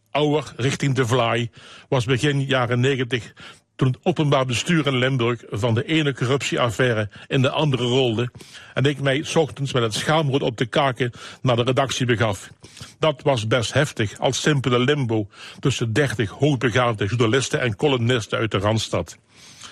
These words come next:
Op een ochtend dat de zoveelste wethouder in Limburg was ontmaskerd, zei Theo spottend: "Jij bent de enige vlaai die nog niet in de boeien is geslagen." Gisteren werd Theo van Gogh de hemel ingeprezen in de Telegraaf als de moedige,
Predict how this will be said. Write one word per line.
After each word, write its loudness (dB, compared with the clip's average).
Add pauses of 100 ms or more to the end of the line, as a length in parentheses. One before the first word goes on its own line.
(440)
Op 2
een 2
ochtend 2
dat -2
de 2
zoveelste 2
wethouder 0
in 0
Limburg -2
was -4
ontmaskerd, -2 (200)
zei 2
Theo 0
spottend: -2 (340)
"Jij 2
bent 0
de -4
enige 2
vlaai 0 (140)
die 0
nog 0
niet 0
in 0
de 2
boeien 0
is -4
geslagen." -2 (1120)
Gisteren 2
werd -2
Theo 0
van 0
Gogh 0
de 0
hemel 2
ingeprezen 0 (280)
in 2
de 2
Telegraaf 0
als 0
de 2
moedige, 2